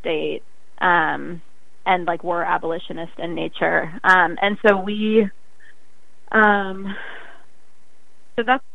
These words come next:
sort of how I, I mean, I worked when I was in, I'm, I'm young, I'm, like, twenty-four, um, but when I was in college, I got really into,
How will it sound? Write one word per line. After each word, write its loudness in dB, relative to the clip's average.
sort -4
of -4
how -6
I, 0
I -4
mean, -6
I -2
worked -10
when -6
I 0
was -2
in, -6
I'm, 0
I'm 2
young, -2
I'm, -4
like, -2
twenty-four, 0
um, 4
but 6
when 8
I 8
was 4
in -2
college, 4
I 2
got -2
really 2
into, -2